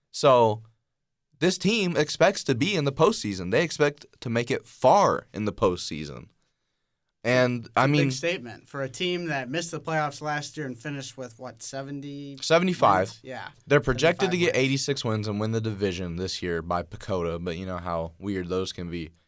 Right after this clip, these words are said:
Speaker 1: But the division is,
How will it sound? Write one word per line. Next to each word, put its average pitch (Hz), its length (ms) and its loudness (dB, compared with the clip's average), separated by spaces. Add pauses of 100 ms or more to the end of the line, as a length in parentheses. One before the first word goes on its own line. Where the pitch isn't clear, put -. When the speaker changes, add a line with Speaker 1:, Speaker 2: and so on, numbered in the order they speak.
(340)
Speaker 1:
But 147 320 4 (1080)
the 135 180 0
division 170 840 0 (760)
is, 131 680 0